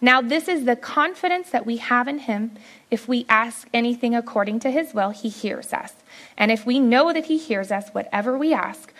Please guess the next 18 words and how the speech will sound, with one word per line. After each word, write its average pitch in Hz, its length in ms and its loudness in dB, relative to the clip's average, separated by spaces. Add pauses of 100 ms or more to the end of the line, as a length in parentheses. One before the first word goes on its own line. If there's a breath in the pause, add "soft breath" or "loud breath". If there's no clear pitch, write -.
(160 loud breath)
we 240 160 2
know 220 380 2
that 202 140 -4
we 202 120 -6
have 196 200 -2
the 202 80 -6
petitions - 560 -10
we 196 80 -8
have 185 160 -8
asked - 300 -6
of - 140 -12
him." - 240 -14 (840 soft breath)
Verse 262 200 4
fourteen 254 400 0
says 208 220 -2
we 202 100 -4
have 180 180 -4
confidence, - 800 -4